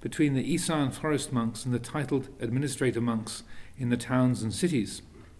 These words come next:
Whereas the forest monks have been critical of the perceived worldliness of the city monks, the city monks, for their part, have been dismissive of what they see as the forest monks' rigid attachment to outdated forms, including the ascetic practice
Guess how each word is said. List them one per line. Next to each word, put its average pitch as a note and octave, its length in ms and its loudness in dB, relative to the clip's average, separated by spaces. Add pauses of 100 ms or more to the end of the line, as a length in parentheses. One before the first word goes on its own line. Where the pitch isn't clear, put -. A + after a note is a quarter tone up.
(400)
Whereas C#3+ 220 6
the C3+ 60 -2
forest G3+ 400 8
monks D3+ 280 0
have C3+ 100 2
been C#3 160 2
critical A3+ 420 4
of A#2+ 80 4
the A#2+ 80 2
perceived B2 560 0 (260)
worldliness B2 680 6
of A#2 100 0
the A2+ 60 0
city A3+ 260 4
monks, C3 380 2 (440)
the G3 60 -2
city A#3+ 240 8
monks, C3 440 4
for B2 80 -2
their D3 180 4
part, B2+ 340 4 (300)
have C3+ 100 -2
been D3 160 6
dismissive C#3+ 640 6 (200)
of A#2+ 80 0
what D3 160 2
they C#3+ 100 4
see C3+ 260 2
as A#2+ 140 2
the A#2 80 -2
forest D3 400 0
monks' C3 340 0 (260)
rigid D3+ 360 4
attachment B2 560 -2 (160)
to B2+ 160 -2
outdated A#2+ 560 0
forms, A2+ 640 0 (420)
including D#3+ 480 6
the B2 120 6
ascetic C#3+ 420 0
practice - 480 -2